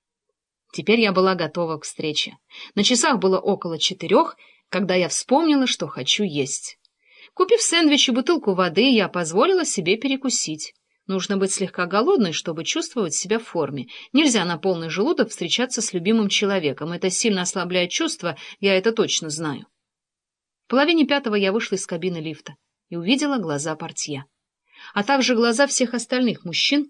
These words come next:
находившихся в холле. Нет, я не преувеличиваю. Нужно было видеть их восхищенные взгляды. Я подошла к портье и протянула ему конверт, в котором были паспорт и обратный билет.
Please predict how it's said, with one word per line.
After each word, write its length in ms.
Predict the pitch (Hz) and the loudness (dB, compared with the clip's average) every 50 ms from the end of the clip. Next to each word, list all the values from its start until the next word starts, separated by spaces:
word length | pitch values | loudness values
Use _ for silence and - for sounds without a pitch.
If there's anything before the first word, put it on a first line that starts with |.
| _ | _
находившихся 760 | - 196 185 - 202 190 180 233 240 - - 220 214 - 202 185 | -4 -4 -4 -2 -2 -2 0 0 -2 -2 -4 -4 -4 -6 -8 -8
в 40 | - | -10
холле. 380 | - - 180 165 156 151 143 - _ _ _ _ - - - - | -8 -6 -6 -6 -6 -8 -12 -16 _ _ _ _ -20 -16 -2 2
Нет, 240 | - 254 240 226 233 | 4 6 6 6 4
я 120 | 254 247 | 4 4
не 100 | 240 247 | 4 4
преувеличиваю. 880 | 240 - 269 262 269 269 214 202 202 - - 233 202 185 156 151 - _ _ - - - | 4 2 2 2 2 2 2 2 0 0 -2 -2 -2 -4 -6 -8 -12 _ _ -20 -6 0
Нужно 280 | 202 214 196 202 240 226 | 2 2 4 4 2 4
было 220 | 214 247 247 254 | 4 4 4 4
видеть 380 | 208 185 214 240 247 277 277 285 | 4 4 4 4 4 2 0 0
их 140 | 262 - | -4 -4
восхищенные 640 | 254 247 - - 254 - - - 247 226 214 190 185 185 | -4 -4 -2 -2 0 0 0 2 0 0 -2 -2 -2 -4
взгляды. 520 | - - 180 180 175 165 143 135 135 143 _ _ _ _ _ _ _ _ _ _ _ _ 180 | -4 -4 -4 -2 -2 -4 -4 -8 -12 -14 _ _ _ _ _ _ _ _ _ _ _ _ -4
Я 140 | 190 190 165 | -4 -4 -2
подошла 400 | 175 165 180 170 - - 165 151 | -2 -4 -4 -4 -4 -6 -6 -10
к 80 | - | -8
портье 360 | - 165 165 - - 226 247 277 | -8 -10 -8 -8 -4 -2 -2 -2
и 20 | |
протянула 520 | 254 165 147 143 - 160 156 170 208 226 214 | -2 -6 -10 -10 -8 -8 -6 -4 -2 -2 -2
ему 180 | 185 180 156 | -2 -4 -6
конверт, 420 | - 165 160 160 147 160 156 - _ _ _ - - - - | -8 -8 -8 -4 -4 -4 -6 -6 _ _ _ -20 -20 -20 -16
в 60 | _ | _
котором 340 | - 262 262 330 294 214 180 | -4 -2 0 4 4 4 4
были 160 | 165 170 165 | 2 -2 -4
паспорт 480 | 156 - 262 311 311 - - 247 240 _ _ _ - | -2 2 2 2 2 0 -6 -8 -10 _ _ _ -4
и 80 | 277 302 | 0 0
обратный 420 | 262 185 - 165 180 - 185 165 | 0 0 0 -4 -6 -6 -8 -8
билет. 360 | 151 151 143 139 143 139 - | -6 -6 -4 -4 -6 -8 -8